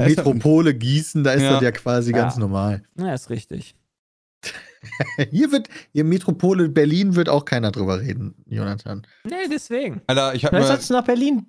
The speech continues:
Speaker 1: ich hab
Speaker 4: ziehen, das ist
Speaker 1: gestern
Speaker 4: ein
Speaker 1: noch ein Video
Speaker 4: Pro-Argument.
Speaker 1: gesehen, wo
Speaker 3: Nee,
Speaker 1: so
Speaker 3: will
Speaker 1: ein
Speaker 3: ich nicht.
Speaker 1: Dude am Brandenburger Tor steht, sich im Kreis dreht und
Speaker 2: Alter.
Speaker 1: dabei ein Video macht und dann siehst du zwei Leute, die heiraten, dann so zwei Verdrufte, die zu dem Beat von so einem Straßenmusiker am Dancen sind, aber so richtig abgehen, als wenn die in der Disco wären, keiner da ist, ja?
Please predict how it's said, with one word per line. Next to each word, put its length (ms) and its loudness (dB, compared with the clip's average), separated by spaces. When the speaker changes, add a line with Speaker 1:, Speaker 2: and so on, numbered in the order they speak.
Speaker 1:
ich 140 0
hab 60 6
Speaker 4:
ziehen, 60 0
das 120 4
ist 60 0
Speaker 1:
gestern 20 4
Speaker 4:
ein 60 4
Speaker 1:
noch 100 0
ein 100 2
Video 140 6
Speaker 4:
Pro-Argument. 280 4
Speaker 1:
gesehen, 240 -10
wo 140 0
Speaker 3:
Nee, 60 2
Speaker 1:
so 80 -2
Speaker 3:
will 60 4
Speaker 1:
ein 40 2
Speaker 3:
ich 120 0
nicht. 80 -2
Speaker 1:
Dude 300 2
am 120 0
Brandenburger 480 0
Tor 220 -2
steht, 440 -6
sich 160 -2
im 80 0
Kreis 360 0
dreht 140 0
und 80 2
Speaker 2:
Alter. 80 4
Speaker 1:
dabei 240 2
ein 120 0
Video 280 2
macht 420 -2
und 120 0
dann 120 0
siehst 200 -4
du 300 0
zwei 200 0
Leute, 200 -2
die 120 -2
heiraten, 640 0
dann 120 -2
so 80 -2
zwei 260 0
Verdrufte, 840 0
die 180 2
zu 280 0
dem 260 0
Beat 180 0
von 140 -2
so 80 -4
einem 80 -2
Straßenmusiker 760 -2
am 140 0
Dancen 420 0
sind, 140 2
aber 100 2
so 120 -4
richtig 260 0
abgehen, 240 0
als 140 -4
wenn 80 2
die 60 4
in 40 2
der 80 2
Disco 260 -4
wären, 200 0
keiner 320 0
da 280 0
ist, 360 -4
ja? 280 0